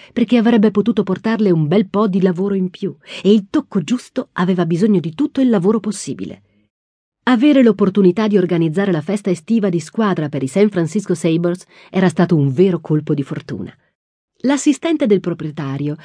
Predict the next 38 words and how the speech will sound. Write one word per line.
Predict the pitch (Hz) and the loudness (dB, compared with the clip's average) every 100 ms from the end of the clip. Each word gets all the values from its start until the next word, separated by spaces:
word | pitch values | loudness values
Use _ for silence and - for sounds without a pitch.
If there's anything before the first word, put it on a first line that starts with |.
| - - | -16 -2
aveva | 233 277 285 | 0 2 2
avuto | 220 170 190 | 2 2 2
il | 202 | 0
suo | 294 | 0
biglietto | 208 220 214 208 175 | 2 2 0 -2 -2
da | 202 | 2
visita | 254 202 208 185 | 2 2 0 0
dall'organizzatore | 196 190 202 202 190 208 233 220 | 0 0 0 -2 0 -2 0 0
di | 180 | 0
eventi | 196 214 208 190 | 0 2 0 0
a | 180 | -2
cui | 202 | -2
si | 185 | 0
rivolgeva | 185 170 156 165 156 | 0 0 -2 -4 -4
di | 143 | -4
solito, | 135 131 131 135 147 - - | -6 -6 -6 -6 -8 -14 -4
già | 160 | -2
impegnato | 156 165 156 160 170 165 | 0 0 0 -2 -2 -4
per | 160 143 | -4 -6
la | |
data | 151 165 170 | -6 -6 -4
in | 156 | -4
cui | 147 | -4
la | 147 | -4
squadra | 156 196 147 180 | -4 -2 0 0
voleva | 185 214 202 | 0 0 0
dare | 160 147 | -2 -4
la | 180 | -6
festa. | 180 - - - - _ _ _ _ _ _ | -8 -12 -14 -20 -20 _ _ _ _ _ _
Ci | - 320 | 0 2
erano | 302 269 | 6 4
voluti | 240 277 - | 6 2 2
quattro | 247 320 330 277 | 0 0 0 2
mesi | 262 269 226 | 4 4 2
di | 214 | 4
lavoro | 214 220 240 | 4 2 0
quasi | 185 240 226 | 0 0 2
incessante, | 190 185 - 196 151 151 147 | 2 0 -4 -2 -2 -2 -8